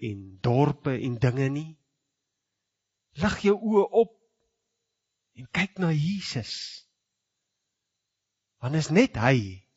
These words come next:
wat kan red. Niemand anders nie. Dis nie mense wat red nie. Dis nie plekke nie. Dis net hy. Amen.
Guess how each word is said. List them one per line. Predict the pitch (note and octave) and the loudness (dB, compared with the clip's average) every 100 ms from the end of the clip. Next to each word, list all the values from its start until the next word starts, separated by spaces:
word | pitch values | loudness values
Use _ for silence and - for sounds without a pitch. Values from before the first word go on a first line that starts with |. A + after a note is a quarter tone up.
| A2 | -10
wat | G2+ - | -8 -6
kan | G#2+ | -6
red. | G#2+ G2+ F#2+ _ - _ _ _ _ _ _ _ _ _ | -4 -6 -10 _ -20 _ _ _ _ _ _ _ _ _
Niemand | B2 D#3 D3 A2+ | -4 -2 -2 -2
anders | A#2 F#2 F#2 - - A2 | -10 -8 -10 -10 -14 -20
nie. | G2+ _ _ _ _ _ _ _ _ _ _ _ _ _ | -20 _ _ _ _ _ _ _ _ _ _ _ _ _
Dis | - D3 | -6 0
nie | E3 | 4
mense | C#3 C#3+ C3+ C#3 | 4 2 0 -2
wat | A2+ A2 G#2+ | -2 -4 -4
red | G#2+ - | -6 -8
nie. | G#2 F#2 _ _ _ _ _ _ _ _ _ _ _ _ _ _ _ _ - | -16 -18 _ _ _ _ _ _ _ _ _ _ _ _ _ _ _ _ -16
Dis | - | -8
nie | D3 | -8
plekke | - D3 A2 - G2+ | -6 -6 -4 -6 -10
nie. | F2+ F2 _ _ _ _ _ _ _ _ - | -12 -20 _ _ _ _ _ _ _ _ -14
Dis | G#2+ - | -12 -10
net | G2 - | -10 -10
hy. | E2 D#2 - _ _ _ _ _ _ _ _ _ _ _ - | -14 -16 -20 _ _ _ _ _ _ _ _ _ _ _ -8
Amen. | - G2+ G2 F2 | -6 -6 -6 -10